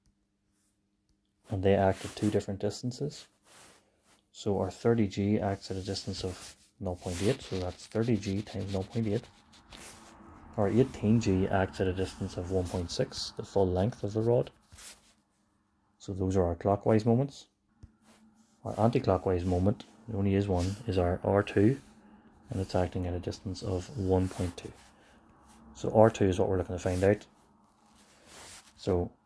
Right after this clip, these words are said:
multiplying everything out here gives us one point two times the reaction at R two.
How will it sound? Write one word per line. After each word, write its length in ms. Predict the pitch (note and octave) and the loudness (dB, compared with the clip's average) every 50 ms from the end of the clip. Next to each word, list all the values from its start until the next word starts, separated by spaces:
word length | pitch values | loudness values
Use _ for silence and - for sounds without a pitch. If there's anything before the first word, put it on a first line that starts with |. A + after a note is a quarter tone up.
| - _ _ - | -20 _ _ 2
multiplying 560 | C3+ C#3 C#3 - G2+ - F#2+ F#2 F2+ F2+ F2+ | 2 2 2 2 -4 -2 0 0 0 0 0
everything 340 | F2 F2 F2+ - F#2 F2 F2 | -2 -4 -4 -6 -8 -6 -6
out 140 | F2+ F2+ | -6 -6
here 240 | - G2 F#2 F#2 F#2 - _ _ _ - - - - - _ _ _ _ _ _ _ _ _ _ _ _ _ _ _ _ _ _ _ _ _ - - | -6 -6 -6 -6 -6 -10 _ _ _ -20 -20 -20 -20 -20 _ _ _ _ _ _ _ _ _ _ _ _ _ _ _ _ _ _ _ _ _ -20 -12
gives 200 | - G#2 F#2+ F#2 | -8 -6 -6 -4
us 140 | F#2 - - | -4 -4 -2
one 140 | G#2 G#2 A2 | 0 -2 -2
point 260 | - - F#2+ F#2 - | -2 -4 -6 -6 -6
two 200 | - - A2+ B2+ | -4 0 0 0
times 400 | B2+ - - F#2 F2+ F2 - - | 0 -2 -4 -4 -4 -4 -6 -10
the 260 | - F#2 F2+ F#2 F#2+ G#2 | -8 -8 -6 -6 -6 -6
reaction 400 | G2+ G2 F#2 F2+ - - - F#2 | -4 -2 -2 -2 -4 -6 -8 -6
at 60 | F2+ | -4
R 140 | F#2 F#2 F2+ | -2 -2 -4
two. 280 | - - G2+ G#2+ A#2 | -4 -4 -2 -2 -2